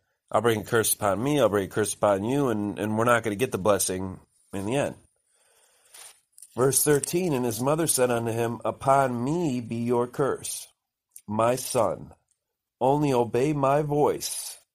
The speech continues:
and go fetch me them." Now you're gonna notice Jacob didn't argue with her anymore. After she said, "Obey my voice," what did he do? Verse fourteen, "And he went, and he fetched, and he brought them to his mother."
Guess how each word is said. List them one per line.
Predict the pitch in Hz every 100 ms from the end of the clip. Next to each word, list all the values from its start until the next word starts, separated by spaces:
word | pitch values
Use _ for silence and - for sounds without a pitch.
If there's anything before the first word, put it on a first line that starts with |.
| -
and | 107 110 107
go | 113 127 123 123
fetch | - 107 107 - 101
me | 101 101
them." | 110 110 85 69 - _ _ _ _ _ _ _ _ _ _ _ - _ -
Now | 101
you're | 101
gonna | 110
notice | 123 147 123 -
Jacob | - 107 110 110
didn't | 110 110
argue | 120 123
with | 107
her | 107
anymore. | 107 117 117
After | 98 101 104
she | -
said, | 117 120
"Obey | 113 101 113
my | 123 131
voice," | 135 156 117 110 -
what | 85
did | 98
he | 120
do? | 135 135 - - - _ _ _
Verse | - 104 -
fourteen, | 123 123 120 139 113 87 78 _ _ -
"And | 107
he | 113
went, | 107 120 160 170 - - _ -
and | 104
he | 98
fetched, | 95 139 151 - - - -
and | 98
he | 92
brought | 85 123 139
them | 139 139
to | 131 123 120
his | 117 104
mother." | 101 87 -